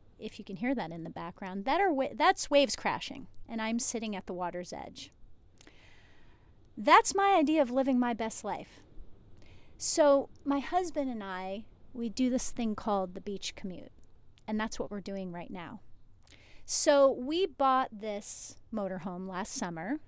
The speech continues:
during covid. We already loved to camp, and we had a small trailer,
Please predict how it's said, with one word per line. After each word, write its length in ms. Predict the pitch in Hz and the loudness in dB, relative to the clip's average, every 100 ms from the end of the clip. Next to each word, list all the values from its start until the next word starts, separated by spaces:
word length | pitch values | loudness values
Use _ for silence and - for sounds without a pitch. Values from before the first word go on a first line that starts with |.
| - - 220 | -8 -8 -8
during 280 | 214 208 214 | -4 -2 -2
covid. 440 | 214 180 175 226 - - - - - - - - | -2 -2 -4 -8 -8 -14 -16 -20 -20 -20 -12 -4
We 140 | 269 | 0
already 360 | 233 226 214 202 | 2 0 0 0
loved 220 | 196 175 | -2 -2
to 40 | |
camp, 420 | 196 208 156 254 - - - | -8 -8 -6 -4 0 -2 -2
and 120 | 233 | -4
we 100 | 226 | -2
had 160 | 226 | -2
a 40 | 226 | -4
small 280 | - 226 233 | -2 -2 -2
trailer, 580 | - 185 170 185 277 | -4 -4 -4 -4 -6